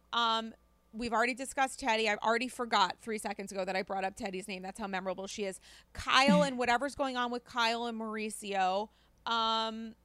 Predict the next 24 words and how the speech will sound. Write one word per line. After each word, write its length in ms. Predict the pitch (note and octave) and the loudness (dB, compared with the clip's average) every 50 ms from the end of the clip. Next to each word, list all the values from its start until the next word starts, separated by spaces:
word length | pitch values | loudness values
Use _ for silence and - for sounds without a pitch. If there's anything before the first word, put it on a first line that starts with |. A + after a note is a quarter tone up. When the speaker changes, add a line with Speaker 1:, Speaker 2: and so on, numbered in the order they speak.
| _ _ _ _ - G3+ | _ _ _ _ -18 -10
Speaker 1:
Dorit 580 | - C4 C4 B3+ B3 A#3+ A3 C4 C4+ C#4 D#4 D4 | -4 0 2 2 2 2 0 0 0 0 0 -2
and 160 | - B3 B3 - | -4 -6 -8 -8
P 240 | - - C#4+ C#4 | -6 -6 -6 -6
K. 400 | - - - B3+ G#3+ G#3 G#3+ A#3 | -6 -4 0 2 4 4 4 2
Dorit's 400 | B3 - B3+ A3+ B3 B3 - - | 0 -2 -6 -6 -4 -6 -6 -6
moving 460 | A#3 A3+ A3 A#3 B3 A#3 C4+ C4+ C4 C4+ | -8 -8 -6 -6 -6 -6 -6 -6 -4 -6
again, 640 | C4+ A3 G#3 B3 A#3+ A3+ G#3 G3+ G#3 G#3+ A3+ B3 - - | -4 -2 0 0 0 2 0 0 -2 -4 -6 -8 -12 -8
and 460 | - G#3 G#3 G#3+ G#3+ G#3+ G#3+ A3 G#3 G#3+ | -4 -4 -2 -2 -2 -2 -4 -6 -8 -8
one 160 | G#3+ A#3 A#3 | -6 -6 -6
of 60 | A#3 | -6
the 60 | B3 | -6
Million 300 | A#3+ A#3+ B3 A#3+ A#3 A#3+ | -6 -4 -4 -6 -6 -4
Dollar 240 | A#3 A#3+ A3 A3 A3 | -2 -2 -2 -2 -2
Listing 320 | A3 A#3 A#3 - - B3 | -4 -6 -6 -6 -8 -6
guys 320 | A3+ G#3+ G#3 G3+ G3+ G#3 - | -4 -4 -4 -4 -4 -8 -8
who 120 | - A3 | -10 -10
works 220 | G3+ A3 G#3+ - - | -8 -8 -8 -8 -8
for 120 | - A#3 | -8 -6
the 60 | A3+ A3 | -6 -4
agency 580 | - A3 A3 G#3+ A3 A3 G#3 - A#3 A3 G#3+ | -4 -6 -8 -8 -10 -12 -12 -8 -4 -2 -2
is 120 | G#3 G3+ G#3+ | -2 -2 -4
representing 520 | G#3 G#3 - B3 B3 A#3 A#3 A3+ A3+ A3 | -6 -4 -2 -2 -2 -2 -2 -2 -4 -4
her 160 | A3 A3 A3 G#3+ | -6 -8 -6 -4
house. 440 | G#3 F#3 F#3 F#3+ G#3+ B3 - - | -2 -2 -2 -2 -2 -6 -10 -14